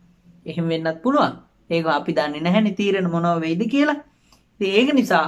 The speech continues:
ඔබට ආරාධනා කර සිටිනවා ඡන්ද දාන්න යන දවසෙත් ඒ අවශ්‍ය කරන නීති පද්ධතීන්ට එකඟව වැඩ කරන්න, මාස්ක් එකක් දාගෙන යන්න, මීටරේ දුර පවත්වගෙන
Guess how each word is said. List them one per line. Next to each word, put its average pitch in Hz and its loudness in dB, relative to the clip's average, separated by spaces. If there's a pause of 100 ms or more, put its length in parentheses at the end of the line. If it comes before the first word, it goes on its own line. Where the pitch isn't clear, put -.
(140)
ඔබට 233 4
ආරාධනා 180 4
කර 165 -10
සිටිනවා 160 -4 (480)
ඡන්ද 175 2
දාන්න 220 6
යන 175 2
දවසෙත් 147 0 (600)
ඒ 180 4
අවශ්‍ය 190 2
කරන 190 0 (500)
නීති 240 2
පද්ධතීන්ට 175 0 (120)
එකඟව 220 2 (600)
වැඩ 160 4
කරන්න, 190 0 (560)
මාස්ක් 165 0
එකක් 151 -4
දාගෙන 156 -2
යන්න, 233 -2 (140)
මීටරේ 175 0
දුර 156 -2 (600)
පවත්වගෙන 160 2